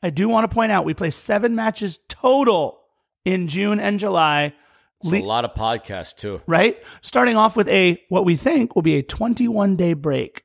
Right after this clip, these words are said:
Speaker 1: after that match on May twenty-eighth.
Speaker 2: Well, we'll be craving this.
Speaker 1: Yeah. I'm, uh, we'll be ready for a break after that.
Speaker 2: Yeah,
Speaker 1: But that
Speaker 2: I
Speaker 1: being
Speaker 2: agree.
Speaker 1: said,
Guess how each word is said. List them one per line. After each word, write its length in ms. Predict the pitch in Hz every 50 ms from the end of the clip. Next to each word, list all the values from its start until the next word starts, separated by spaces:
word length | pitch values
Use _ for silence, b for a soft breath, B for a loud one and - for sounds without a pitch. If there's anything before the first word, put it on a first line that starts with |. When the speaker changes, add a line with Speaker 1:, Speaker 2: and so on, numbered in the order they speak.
| _ _
Speaker 1:
after 300 | 143 139 143 - - 156
that 260 | 156 151 147 - -
match 320 | 160 143 135 139 143 - -
on 220 | 175 151 143 135
May 180 | 143 156 170 180
twenty-eighth. 580 | - - 202 202 214 208 165 131 123 123 123 110
Speaker 2:
Well, 100 | 101 98
we'll 80 | 101 107
be 120 | 101 117
craving 420 | - - 117 107 104 95 95 87 78
this. 240 | 71 - - - - _ _
Speaker 1:
Yeah. 240 | 170 143 120 - - - _ _ _ _ -
I'm, 240 | 151 156 165 165
uh, 340 | 165 165 160 156 151 147 143 -
we'll 120 | - 240 302
be 60 | 370
ready 200 | 370 339 294 269
for 100 | 208 233
a 40 | 175
break 340 | 151 160 131 127 131 - _ _ _
after 280 | - 143 135 - - 147
that. 180 | 143 135 135
Speaker 2:
Yeah, 120 | 120 120 117
Speaker 1:
But 60 | -
that 80 | 247 247
Speaker 2:
I 20 |
Speaker 1:
being 140 | 311 254 214
Speaker 2:
agree. 100 | 196 -
Speaker 1:
said, 360 | - 190 180 170 170 160 -